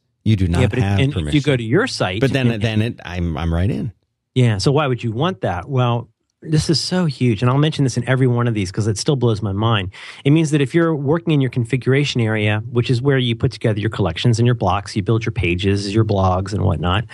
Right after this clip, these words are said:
Speaker 2: Um, at any point, any page that you're on, like say in this case, I'm editing the homepage or I'm looking at a blog, I'm looking at a page, I hit the escape key and it takes me to the live view of that site. No more reloading a second window. Um, it's pretty giant. So anyway,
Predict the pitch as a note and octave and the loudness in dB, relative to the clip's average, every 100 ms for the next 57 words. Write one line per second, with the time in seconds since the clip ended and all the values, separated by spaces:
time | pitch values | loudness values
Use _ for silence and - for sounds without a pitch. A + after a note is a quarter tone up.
0 | - - - - A#2+ A2+ G2+ F#2+ - D3+ | -12 -10 -12 -2 0 2 2 -2 -2 0
1 | A3+ F3 A#3+ D#3+ G3 A3 C3 G3 E3+ C#3+ | 0 -2 -4 -2 -2 -2 0 0 -2 -4
2 | C3 G#2+ D#3 F3 G#2+ G#2 A2+ - D#3+ D#3 | -4 -2 0 0 -2 -4 -6 -2 0 0
3 | C3 C#3+ - C3 A2 A#2 A#2 A2 A2+ A2 | 0 0 0 -2 0 0 0 0 0 0
4 | A#2 A#2 G#2 F2 E2+ G#2+ G#2 C3 C#3 A#2 | 2 2 0 -2 0 0 2 2 2 0
5 | G#2 G#2 G#2+ G#2 F#2 F#2 - - - G#2+ | 0 -2 0 0 -2 -8 -18 -20 -4 2
6 | A#2+ A#2+ B2+ A2 - B2 A2+ G#2 - - | 2 4 2 0 -2 0 2 0 -2 -6
7 | - G2+ - D3+ B2 - D#3 - C3 A#2+ | 0 0 2 0 0 0 0 0 0 0
8 | A#2 _ _ - A#2 A2+ A2+ B2+ A2+ G#2 | 0 _ _ -2 0 0 -2 0 2 2
9 | G#2 G2+ G2 G#2 F#2+ F#2 F#2 - F#2+ F2+ | 2 0 0 0 0 0 -4 -2 -2 2
10 | A2+ D3+ D#3 D3+ C#3 C3 B2 A#2+ A2+ - | 2 4 2 2 2 2 2 0 -2 -4
11 | A#2 F2+ G#2 G2+ F#2+ G2 - _ _ _ | -6 -4 0 0 0 0 -6 _ _ _
12 | _ A2+ A2 G#2 G2 G#2 - - - - | _ 0 2 2 0 -6 -16 -6 -2 0
13 | A#3 B2+ A#2 G#2+ E2 - G#3+ D4 B3+ E3+ | 0 2 0 -2 -2 -2 0 2 2 0